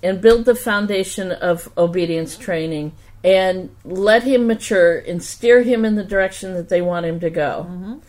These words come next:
Speaker 1: they can achieve amazing things.
Speaker 2: I don't know how many times I've told people, "Believe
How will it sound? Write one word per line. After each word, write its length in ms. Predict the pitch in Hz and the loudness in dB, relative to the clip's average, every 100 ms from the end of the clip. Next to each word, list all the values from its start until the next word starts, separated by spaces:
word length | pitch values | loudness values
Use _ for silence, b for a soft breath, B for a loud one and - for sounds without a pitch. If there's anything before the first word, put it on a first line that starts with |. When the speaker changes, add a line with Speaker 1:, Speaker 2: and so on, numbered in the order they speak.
| 220 | 0
Speaker 1:
they 160 | 240 226 | 4 4
can 380 | - 277 302 277 | 2 2 6 6
achieve 760 | 240 - 185 175 160 - - - - | 4 0 0 0 -2 -10 -14 -14 4
amazing 540 | 214 294 381 370 294 | 6 8 6 2 2
things. 720 | 269 339 359 220 135 - - - 254 | 2 -2 -2 -2 -4 -8 -16 -8 0
Speaker 2:
I 40 | |
don't 100 | 277 | 0
know 100 | 226 | 0
how 220 | 214 220 | 0 0
many 180 | 226 202 | 0 -4
times 380 | - 208 220 214 | -4 -4 -4 -6
I've 180 | 165 - | -10 -6
told 220 | 180 - | -6 -4
people, 300 | 190 190 175 | -6 -6 -8
"Believe 400 | 190 202 302 | -4 -4 0